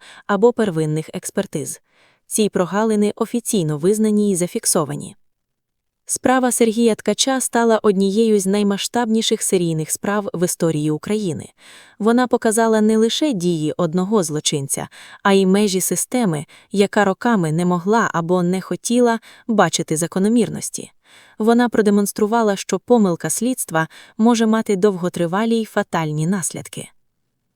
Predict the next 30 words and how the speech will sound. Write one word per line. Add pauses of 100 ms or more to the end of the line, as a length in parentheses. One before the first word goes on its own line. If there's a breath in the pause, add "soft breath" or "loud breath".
(340)
Останній
злочин
дві
тисячі
п'ятого
року
не
був
вирізняльним
за
способом
чи
обставинами, (340 loud breath)
його
значення
полягало
в
іншому. (340 soft breath)
Саме
він
залишив
доказ, (240 loud breath)
який
не
можна
було
проігнорувати. (500 soft breath)
Один
технічний
елемент